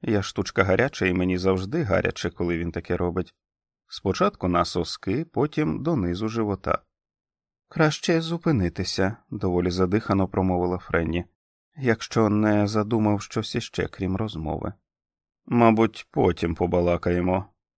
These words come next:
«А одяг?» «Для застарілого бруду замочування корисне»,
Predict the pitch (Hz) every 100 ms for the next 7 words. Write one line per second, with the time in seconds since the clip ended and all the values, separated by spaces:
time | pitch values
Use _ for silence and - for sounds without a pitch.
0 | _ _ _ _ _ _ _ - 165 170
1 | 160 156 156 165 170 - _ _ _ _
2 | _ _ _ _ _ _ - 101 101 98
3 | 98 104 - 110 104 110 98 90 95 92
4 | 107 139 104 85 98 104 117 135 - 87
5 | 85 85 90 - 165 85 82 - - 87